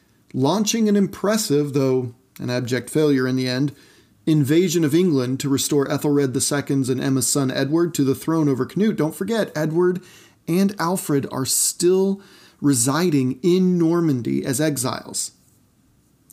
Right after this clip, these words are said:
And then Robert call, uh, then calling the church's bluff and decreasing its power over him in the duchy. Well, <laughs> I mean,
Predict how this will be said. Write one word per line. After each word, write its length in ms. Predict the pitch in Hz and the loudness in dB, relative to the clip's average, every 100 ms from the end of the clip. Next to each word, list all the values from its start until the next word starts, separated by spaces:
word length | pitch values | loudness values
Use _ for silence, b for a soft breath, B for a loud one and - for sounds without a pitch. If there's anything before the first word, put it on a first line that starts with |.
| B B B B | B B B B
And 180 | 160 185 | 2 4
then 140 | 185 | 4
Robert 360 | 160 147 147 135 | 2 2 2 0
call, 340 | 147 147 147 | 0 2 2
uh, 280 | 151 131 139 | 0 -2 -4
then 340 | 143 147 160 | -4 0 2
calling 300 | 147 151 147 | 2 2 2
the 80 | 131 | 0
church's 460 | 117 165 151 139 123 | -2 -2 0 -2 -2
bluff 640 | 120 139 143 - - - _ b b | 0 0 0 -2 -8 -16 _ b b
and 180 | 143 131 | 0 2
decreasing 560 | 139 - 180 175 170 | 0 0 0 0 0
its 140 | 147 - | 0 -4
power 460 | - 185 180 147 | -6 0 2 2
over 220 | 143 127 | 0 0
him 200 | 123 131 | -2 -2
in 60 | 127 | -2
the 80 | 123 | -4
duchy. 400 | 123 123 - 135 | -6 -6 -2 -2
Well, 420 | 143 170 190 - _ _ _ | 0 -2 -4 -10 _ _ _
<laughs> 340 | _ _ - | _ _ -10
I 40 | - | -2
mean, 240 | 208 - | -2 -2